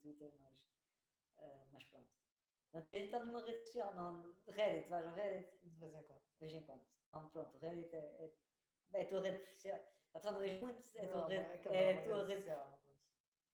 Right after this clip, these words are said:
Speaker 1: Ah, sim, tá bem. Percebo. Mas acaba por ser a tua rede social. Se fosse considerada rede social, era a tua preferida.
Speaker 2: Sim.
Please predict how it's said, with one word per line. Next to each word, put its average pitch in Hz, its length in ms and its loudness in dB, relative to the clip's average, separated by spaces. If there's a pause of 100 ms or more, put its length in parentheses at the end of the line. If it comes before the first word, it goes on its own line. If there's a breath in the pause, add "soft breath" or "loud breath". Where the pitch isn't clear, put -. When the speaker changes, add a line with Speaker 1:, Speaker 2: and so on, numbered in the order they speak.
(300)
Speaker 1:
Ah, 165 320 0
sim, 165 240 -10
tá 143 140 -8
bem. 139 160 -12 (800)
Percebo. - 420 -12 (280)
Mas 156 100 -10
acaba 180 300 2
por - 80 -12
ser 160 280 -4 (260)
a 147 60 -12
tua 156 160 -8
rede 151 180 -10
social. 151 520 -10 (300)
Se - 120 -20
fosse 233 200 0
considerada 202 340 -2
rede 190 120 -4
social, 226 240 -2
era 185 140 2
a - 60 -6
tua 170 260 -4
preferida. 147 500 -16 (760)
Speaker 2:
Sim. - 160 -20